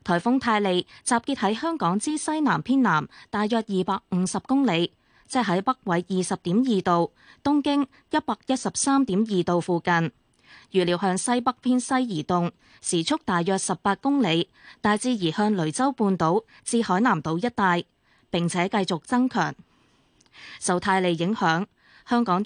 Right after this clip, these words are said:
普遍吹東至東南烈風，高地間中吹暴風。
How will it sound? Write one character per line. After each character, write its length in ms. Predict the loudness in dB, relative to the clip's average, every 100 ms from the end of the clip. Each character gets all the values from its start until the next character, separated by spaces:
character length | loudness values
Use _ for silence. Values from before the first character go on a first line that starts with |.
| -4
普 140 | -4 -2
遍 200 | 0 -2
吹 220 | 0 -2
東 300 | 0 0 0 -4
至 200 | -4 -2
東 200 | -2 0
南 180 | 0 0
烈 100 | -2
風， 320 | -2 0 0 -2 _ _ _ _ _ _
高 180 | -2 0
地 200 | 0 0
間 200 | 0 0
中 200 | 0 0
吹 180 | -2
暴 240 | -2 0 0
風。 300 | 0 0